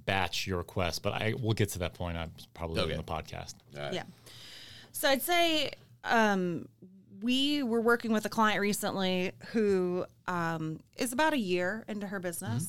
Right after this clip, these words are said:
Speaker 2: Mm-hmm.
Speaker 3: and she's doing great. She has received all of her business thus far by word of mouth.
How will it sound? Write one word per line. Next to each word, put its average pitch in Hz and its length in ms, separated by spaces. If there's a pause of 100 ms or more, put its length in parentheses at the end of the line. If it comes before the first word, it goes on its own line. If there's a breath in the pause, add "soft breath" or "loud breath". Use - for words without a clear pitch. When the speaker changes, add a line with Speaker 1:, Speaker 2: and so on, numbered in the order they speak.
Speaker 2:
Mm-hmm. - 500
Speaker 3:
and 180 320
she's 208 260
doing 254 340
great. 202 540
She 196 680
has 180 640
received 196 520 (180)
all 269 260
of 269 120
her 214 120
business 185 400
thus 185 380
far 170 420
by 160 540
word 170 260
of 190 120
mouth. 175 540